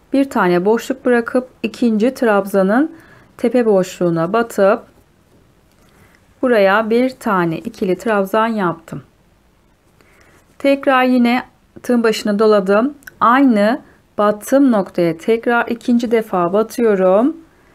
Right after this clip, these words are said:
ve bir tane ikili trabzan yaptım. Bu şekilde arkadaşlar tekrar yine tığın başına doladım.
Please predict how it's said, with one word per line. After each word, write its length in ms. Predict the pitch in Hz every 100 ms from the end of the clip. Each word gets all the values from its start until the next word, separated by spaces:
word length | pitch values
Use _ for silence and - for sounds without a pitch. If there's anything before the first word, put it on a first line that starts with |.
| _ _ -
ve 120 | 202
bir 220 | 247 294
tane 320 | - 214 165
ikili 380 | - 233 208 180
trabzan 480 | - 214 185 185 208
yaptım. 560 | 202 170 151 - - 175 _ _ _ _ _ _ _ _ _ _ _ _ _ _ _ _ _ _ _ -
Bu 80 |
şekilde 500 | 285 277 262 214 202
arkadaşlar 800 | 190 196 202 196 202 202 233 240
tekrar 440 | 247 233 233 240 240
yine 240 | 240 240
tığın 240 | - 247
başına 380 | 233 233 233 220
doladım. 640 | 220 202 190 185 190 254